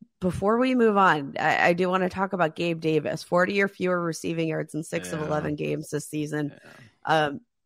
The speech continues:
Speaker 1: just hasn't looked in sync with Josh Allen whatsoever. But Marcus, the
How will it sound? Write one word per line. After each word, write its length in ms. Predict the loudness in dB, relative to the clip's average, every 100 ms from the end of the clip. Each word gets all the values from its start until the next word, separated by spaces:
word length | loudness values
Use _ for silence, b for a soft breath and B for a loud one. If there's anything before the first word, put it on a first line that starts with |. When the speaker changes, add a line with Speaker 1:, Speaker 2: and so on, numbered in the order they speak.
| -12
Speaker 1:
just 260 | 0 0 2
hasn't 600 | 0 4 4 2 -2 -2
looked 520 | -2 -2 -4 -14 -16 _ _ _ _ _ _ _ -4
in 280 | -2 -2 -2
sync 600 | 0 2 2 0 -10 -20 _
with 320 | -2 -2 -2
Josh 320 | 0 0 -2
Allen 500 | -4 -2 -2 -6 -8 -10
whatsoever. 920 | -4 -2 -2 -2 -2 0 0 -2 -4 0
But 180 | 0 -2 b b b _ _ _ _ _
Marcus, 380 | 2 2 0 -2
the 180 | -4